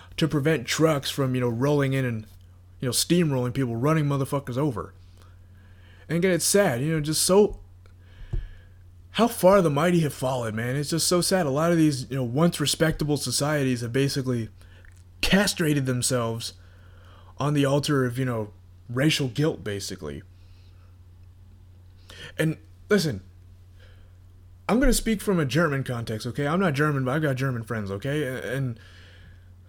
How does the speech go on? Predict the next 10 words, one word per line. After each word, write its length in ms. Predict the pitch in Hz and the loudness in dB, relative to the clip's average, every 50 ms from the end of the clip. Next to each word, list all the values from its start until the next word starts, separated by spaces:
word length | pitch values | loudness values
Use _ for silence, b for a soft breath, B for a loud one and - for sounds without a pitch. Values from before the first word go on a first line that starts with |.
| b b - - - | b b -20 -8 -4
and 200 | - 151 156 160 | -2 0 2 2
listen, 200 | 165 156 - 147 | 0 0 0 0
I've 160 | 151 180 175 - | 0 0 2 2
interacted 600 | 170 175 160 165 165 160 - 147 131 123 - - | 0 2 2 2 0 0 0 -2 -4 -4 -4 -4
with 180 | 143 139 - | -4 -4 -2
plenty 220 | - 160 165 165 156 | 0 2 2 4 2
of 100 | 139 123 | 2 2
German 300 | 131 143 143 131 117 110 | 0 0 0 0 -2 -4
people, 300 | 113 107 87 71 95 104 | -6 -8 -8 -8 -6 -4
but 340 | 120 147 156 151 - - | -2 -2 -2 -2 -4 -6